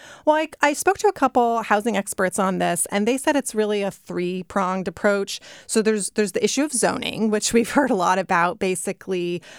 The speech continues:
um, you know, building smaller units, changing zoning regulations so that can happen, smaller affordable units, um, and then also being able to split those big houses that seniors might be living in,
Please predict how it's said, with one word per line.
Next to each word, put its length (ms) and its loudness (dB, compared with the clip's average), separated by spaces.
um, 380 2
you 80 2
know, 60 -2
building 380 0
smaller 540 0
units, 580 0
changing 400 -4
zoning 320 0
regulations 600 -2
so 100 -2
that 220 -4
can 100 -2
happen, 500 -2
smaller 400 -2
affordable 540 -4
units, 460 -4
um, 240 2
and 100 4
then 80 0
also 300 0
being 180 0
able 220 0
to 240 -6
split 580 -2
those 240 -2
big 360 -2
houses 580 0
that 240 0
seniors 400 -2
might 160 -2
be 100 0
living 300 -2
in, 240 0